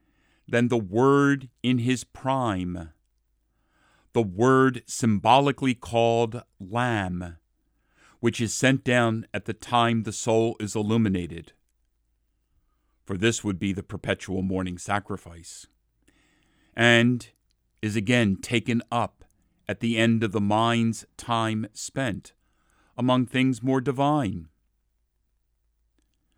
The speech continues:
For it cannot always continue to be among the higher things,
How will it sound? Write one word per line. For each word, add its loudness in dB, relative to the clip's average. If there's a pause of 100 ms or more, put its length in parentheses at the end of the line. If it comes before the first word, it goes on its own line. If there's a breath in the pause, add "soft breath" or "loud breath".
(340)
For 8
it 6
cannot 2
always 0
continue 0
to -12
be -2
among 0
the -8
higher -4
things, -2